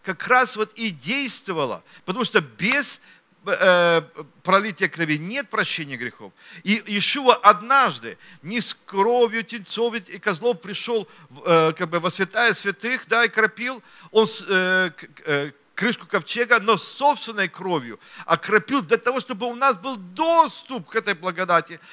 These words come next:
что, пок-, покры-, будучи покрыты кровью, освящены, да, мы могли бы устоять на праведном суде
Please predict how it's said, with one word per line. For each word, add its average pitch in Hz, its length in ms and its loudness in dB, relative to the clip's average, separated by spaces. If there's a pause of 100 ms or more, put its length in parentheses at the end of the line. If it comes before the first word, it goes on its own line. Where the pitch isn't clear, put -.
(120)
что, - 240 0
пок-, 247 400 -2
покры-, - 340 -2
будучи 202 460 -6
покрыты 220 580 -2
кровью, 220 480 -2
освящены, 226 800 -4 (220)
да, 254 280 6 (280)
мы 240 600 -2 (400)
могли 175 360 -6
бы 190 100 4 (160)
устоять 190 760 -4 (240)
на 143 140 -4
праведном 196 760 -4
суде 147 600 -4